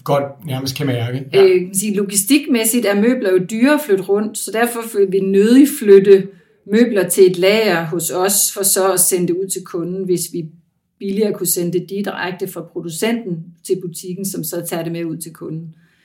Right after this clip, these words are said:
Speaker 2: Så, så der giver det også mening, at man, man kan sige, med, med det ordreproducerende.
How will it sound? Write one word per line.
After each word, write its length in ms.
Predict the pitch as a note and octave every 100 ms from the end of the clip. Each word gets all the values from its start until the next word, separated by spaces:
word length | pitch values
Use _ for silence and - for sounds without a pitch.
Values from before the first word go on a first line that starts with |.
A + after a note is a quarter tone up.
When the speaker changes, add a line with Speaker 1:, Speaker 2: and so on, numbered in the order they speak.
| _ _
Speaker 2:
Så, 500 | - - F3 E3 D#3+ -
så 60 | F3+
der 80 | F#3
giver 180 | F3+ G3
det 100 | F#3+
også 280 | A#3 A3+
mening, 360 | G3+ F#3+ F#3 F#3
at 180 | E3+ F3
man, 300 | E3+ E3 D#3+
man 100 | E3+
kan 140 | E3+
sige, 240 | D#3+ F3 F3
med, 260 | F3+ F3 F3 F3
med 120 | F3+
det 80 | F3+
ordreproducerende. 960 | F3+ F3+ D#3 E3 D#3+ F#3 F3 D#3 D3+